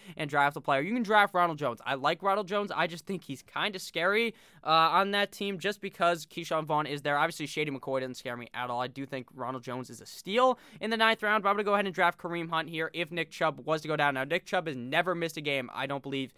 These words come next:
in his N F L career, so right now it seems less likely that that could happen, but if it does, Kareem Hunt will, value will skyrocket up. He could be top five running back. Kareem Hunt, though, on his own will be getting work as the wide receiver three on the team, and if, uh, Jarvis Landry was to miss time,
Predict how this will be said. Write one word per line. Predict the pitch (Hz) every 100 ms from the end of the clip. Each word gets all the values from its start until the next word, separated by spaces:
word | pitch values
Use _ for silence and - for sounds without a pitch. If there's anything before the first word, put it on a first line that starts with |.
| - 147
in | - 180
his | 165
N | 160
F | 156
L | 156
career, | 151 156 151 131
so | 143 135
right | 147 196
now | 185 185
it | 180
seems | 180 165
less | 127 190 -
likely | 175 151 143 135
that | 135
that | 135 131
could | 135
happen, | 135 139 123 _ -
but | 175
if | 190
it | 170
does, | 185 180
Kareem | - 160 156
Hunt | 165 165
will, | 143 139 127 - 139
value | 151 151 165 156
will | 135
skyrocket | - - 151 165 151 147
up. | 151 151
He | 156
could | 127
be | 131
top | - 139 -
five | 135 131
running | 170 185
back. | 202 202 - - -
Kareem | 220 226 208
Hunt, | 202
though, | 202 190 165
on | 175
his | 165
own | 170 170
will | 160
be | 165
getting | 160 160 131
work | 143 156 139
as | 151
the | 147
wide | 135 143 147
receiver | 151 147
three | 151 147
on |
the | 143
team, | - 143
and | 143
if, | - -
uh, | 127 123 123
Jarvis | 151 156 143
Landry | 151 143 135
was | 131 151
to | 147
miss | 143 -
time, | 143 143